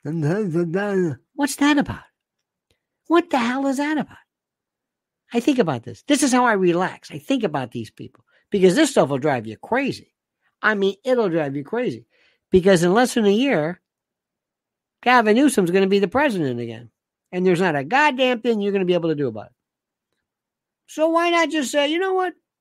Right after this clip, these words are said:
What the hell?" Right? Huh? That's exactly right. That's exactly right. So anyway, dear friends, D X Gypsy, hey, thank you so much. Flowing Brook, thank you.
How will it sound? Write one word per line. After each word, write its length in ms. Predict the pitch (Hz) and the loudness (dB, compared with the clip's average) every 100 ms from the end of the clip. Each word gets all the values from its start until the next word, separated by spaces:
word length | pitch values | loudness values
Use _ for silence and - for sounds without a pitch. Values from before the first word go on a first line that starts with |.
| _ _ | _ _
What 200 | - 302 | -6 -4
the 140 | 233 165 | -2 -4
hell?" 260 | 143 113 _ _ _ | -4 -10 _ _ _
Right? 340 | 214 330 381 339 _ _ _ _ _ _ | 0 2 2 -4 _ _ _ _ _ _
Huh? 380 | 214 302 381 330 - _ _ _ _ _ _ _ _ _ _ _ | 0 2 4 2 -2 _ _ _ _ _ _ _ _ _ _ _
That's 160 | 160 165 | -4 -2
exactly 460 | 139 185 175 156 | 0 -2 -2 -6
right. 240 | 131 123 _ _ _ _ _ _ _ _ _ _ _ _ _ _ - | -10 -14 _ _ _ _ _ _ _ _ _ _ _ _ _ _ -8
That's 240 | 175 - | -6 -4
exactly 560 | 156 131 160 160 - 151 | -4 -2 -4 -4 -8 -14
right. 240 | 139 135 _ _ _ _ _ _ _ _ - | -16 -20 _ _ _ _ _ _ _ _ 4
So 80 | 254 | 8
anyway, 260 | 277 247 | 10 10
dear 200 | 202 196 | 8 6
friends, 500 | 165 190 190 202 - - _ _ _ _ _ | 4 0 0 -2 -10 -18 _ _ _ _ _
D 200 | 262 285 | 8 8
X 240 | 269 - | 8 4
Gypsy, 500 | - 254 262 - 269 | 2 2 2 -2 -2
hey, 200 | 240 262 | 2 2
thank 280 | 254 302 254 | 2 0 0
you 80 | 214 | -2
so 180 | - 196 | -2 -2
much. 400 | 170 196 196 - _ _ | 0 -4 -6 -16 _ _
Flowing 1040 | - - 233 254 277 285 269 262 247 233 190 | -20 -8 0 2 4 2 2 0 -2 -6 -8
Brook, 760 | 147 147 190 269 285 - - _ _ _ _ | -2 4 6 6 2 -8 -20 _ _ _ _
thank 400 | - 240 233 - | -4 -2 -2 -4
you. 160 | 220 | -8